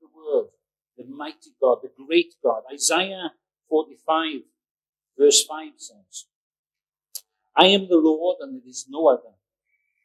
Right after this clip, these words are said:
Apart from me, there is no God. I will strengthen you, though you have not acknowledged me, so that from the rising of the sun,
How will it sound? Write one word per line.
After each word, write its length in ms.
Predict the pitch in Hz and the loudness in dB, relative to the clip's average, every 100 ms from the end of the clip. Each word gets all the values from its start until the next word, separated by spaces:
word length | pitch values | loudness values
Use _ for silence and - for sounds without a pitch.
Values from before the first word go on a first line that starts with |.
| _ | _
Apart 520 | - - - 196 214 - | -10 -4 2 4 2 0
from 140 | 220 | -2
me, 200 | 190 190 | -2 -4
there 140 | 180 160 | -6 -6
is 160 | 156 156 | -8 -10
no 260 | 165 170 - | -12 -14 -16
God. 280 | 190 170 - | -12 -12 -6
I 100 | 165 | -6
will 80 | 160 | -4
strengthen 640 | 151 - 190 220 _ 240 175 | -2 -2 -4 -12 _ -12 -8
you, 300 | 127 135 143 _ _ _ - | -6 -6 -8 _ _ _ 2
though 140 | 147 | 2
you 160 | 151 151 | 2 -4
have 160 | 147 | -6
not 200 | 151 - | -6 -8
acknowledged 540 | - _ 139 131 120 - _ | -10 _ -18 -16 -16 -16 _
me, 120 | _ | _
so 220 | - - | -8 -2
that 160 | 143 135 - _ _ _ | 4 4 2 _ _ _
from 160 | 135 127 | -10 -8
the 80 | |
rising 560 | 120 151 185 208 196 214 | -2 4 4 4 -2 -6
of 100 | - | -6
the 80 | 427 | -4
sun, 440 | - 254 247 269 | -2 -2 -4 -12